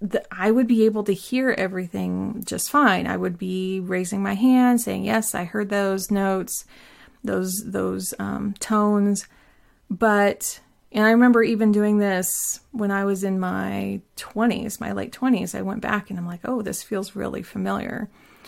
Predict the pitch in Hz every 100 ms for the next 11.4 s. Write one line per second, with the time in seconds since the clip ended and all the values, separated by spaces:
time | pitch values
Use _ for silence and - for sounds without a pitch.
0 | - - 202 185 180 190 - 202 196 190
1 | 196 190 190 185 247 202 190 196 196 202
2 | 196 190 - _ _ _ _ - 214 202
3 | 185 202 220 254 262 226 - - 214 202
4 | 220 247 226 202 233 - - - - _
5 | - 214 208 - 208 240 - 262 269 262
6 | 208 196 185 180 - - _ _ _ _
7 | _ _ _ _ _ _ - _ - 208
8 | 196 208 214 233 247 202 202 196 190 196
9 | - 226 233 240 233 202 190 185 - 294
10 | 285 262 190 180 202 185 196 196 233 240
11 | 220 220 214 -